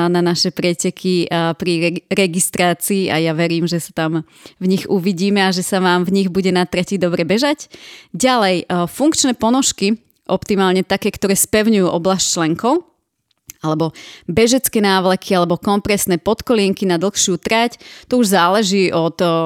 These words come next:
od skúseností a od preferencií, čo komu vyhovuje. Nevhodné sú v tomto prípade opäť merino ponožky alebo nejaké ponožky, ktoré nasiaknú vodu.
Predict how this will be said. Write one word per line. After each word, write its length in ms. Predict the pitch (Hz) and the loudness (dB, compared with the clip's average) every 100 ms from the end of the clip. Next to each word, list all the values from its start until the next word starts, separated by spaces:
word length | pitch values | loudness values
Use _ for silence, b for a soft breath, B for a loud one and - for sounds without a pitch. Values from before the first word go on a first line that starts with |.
| 156 | -4
od 180 | - 160 - | -6 -6 -6
skúseností 1120 | - 208 - 202 185 - - 190 175 170 - | -4 -4 -2 -2 -2 -6 -6 -2 -2 -2 -2
a 240 | 147 147 | -2 -2
od 160 | 151 - | -4 -6
preferencií, 960 | - 185 - 185 175 165 - 180 175 - | -4 -4 -2 -2 0 -2 -2 -2 -2 -2
čo 320 | 180 170 170 | 0 0 0
komu 240 | 190 185 | 0 0
vyhovuje. 640 | 170 190 208 214 262 269 B B B B 214 | 2 2 2 2 2 2 B B B B 0
Nevhodné 480 | 214 220 202 208 | 2 2 2 2
sú 240 | 202 - 196 | 2 0 -2
v 80 | - | 0
tomto 320 | 196 202 202 | 0 0 -2
prípade 400 | 196 196 196 185 | -2 0 0 0
opäť 240 | 185 185 | 0 0
merino 400 | 190 175 208 196 | 2 2 2 0
ponožky 640 | 180 175 190 190 - 214 180 | 0 0 0 -2 -2 0 2
alebo 240 | 175 185 | 2 2
nejaké 240 | 185 - | 0 -2
ponožky, 480 | - 190 196 - 202 | -4 -2 -2 -2 -4
ktoré 240 | - 185 180 | -4 -2 2
nasiaknú 560 | 180 - 196 - 190 | 2 0 -2 -2 -2
vodu. 240 | 170 175 | 0 -2